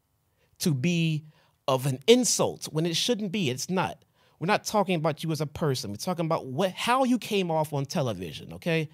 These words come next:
If you think you're perfect every time you get in that ring and the cameras are rolling, you are sadly mistaken yourself. And that's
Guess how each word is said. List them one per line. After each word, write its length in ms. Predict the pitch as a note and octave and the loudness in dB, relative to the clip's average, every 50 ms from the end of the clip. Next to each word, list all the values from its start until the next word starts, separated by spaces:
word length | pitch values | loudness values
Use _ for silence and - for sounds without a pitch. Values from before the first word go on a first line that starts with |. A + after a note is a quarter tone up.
| - - - - - _ _ | -14 -20 -20 -20 -20 _ _
If 120 | - C3 F3 | -6 -6 -4
you 80 | B3 | -4
think 220 | - - B3 G3 F#3+ | -2 -2 -2 0 0
you're 100 | A3 G#3+ | 0 0
perfect 480 | - - - A3+ G#3+ G#3+ A3 F#3 - - | 0 0 0 0 2 2 -2 -4 -2 -2
every 180 | G3 F#3+ G3+ G3+ | -2 -2 -2 -2
time 220 | - - G3 G3 | -2 -2 -2 -2
you 80 | F#3 F#3 | 0 0
get 160 | D#3+ G3 E3 | 0 0 0
in 80 | F3 F3+ | 0 0
that 120 | F#3 E3+ | -2 -2
ring 220 | E3 F3+ F#3 F3+ F3 | 0 -2 -2 0 -2
and 100 | D3+ C#3 | -2 -4
the 40 | |
cameras 340 | C3 - F#3 F3+ F3+ F3 D#3 | -4 -4 -2 -2 -2 -4 -4
are 60 | F3 | -4
rolling, 260 | D#3+ F3 F3+ F3 E3 E3 | -2 -2 0 0 0 0
you 100 | F#3 E3+ | -2 -2
are 80 | B2 | -2
sadly 380 | - - - F3+ F3 E3 D3+ E3+ | -2 -4 -2 -2 -2 -2 -2 -4
mistaken 460 | F3 D#3+ - - G3 F#3+ - D3+ B2+ | -4 -4 -4 -2 -2 -2 -2 -2 -4
yourself. 360 | B2 G#2+ - - A#2+ - - | -4 -6 -6 -8 -8 -8 -8
And 100 | - B2 | -4 -2
that's 200 | D#3+ F#3 - - | 0 0 -2 -4